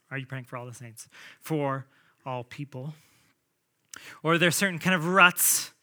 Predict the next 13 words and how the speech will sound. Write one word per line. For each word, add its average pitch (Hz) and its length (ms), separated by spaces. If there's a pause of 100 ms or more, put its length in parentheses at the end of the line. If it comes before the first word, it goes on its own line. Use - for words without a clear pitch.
(140)
you 160 120
fall 147 280
into? 143 400 (100)
And 143 80
again, 143 160
some 147 160
of 135 80
these 131 140
are 131 100
good. 127 340 (560)
Maybe 135 160
some, 120 340 (400)
um, 120 260